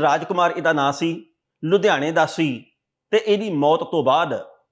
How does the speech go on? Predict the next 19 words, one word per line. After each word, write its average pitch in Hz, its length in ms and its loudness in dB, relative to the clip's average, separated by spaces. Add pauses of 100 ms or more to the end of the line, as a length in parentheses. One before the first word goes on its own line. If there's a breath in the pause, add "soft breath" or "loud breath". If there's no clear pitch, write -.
(200)
ਇਹ 220 160 4
ਗੱਲ 196 200 0
ਜ਼ਰੂਰ 165 280 -4
ਸੋਚਣੀ 185 340 -6
ਵਿਚਾਰਨੀ 151 380 -2
ਬਣਦੀ 135 320 -2
ਹੈ 180 40 -2
ਕਿ 214 140 -2
ਘੁੰਮਦਾ 170 460 0
ਫਿਰਦਾ 170 360 -2
ਕੋਈ 170 260 -4
ਨਾ 170 140 -4
ਕੋਈ 175 200 -6
ਕੇਸ 165 300 -6
ਤਾਂ 196 160 0
ਪੰਜਾਬ 147 460 0
ਦੇ 147 80 -4
ਨਾਲ 143 140 -4
ਸੰਬੰਧਿਤ 156 380 -4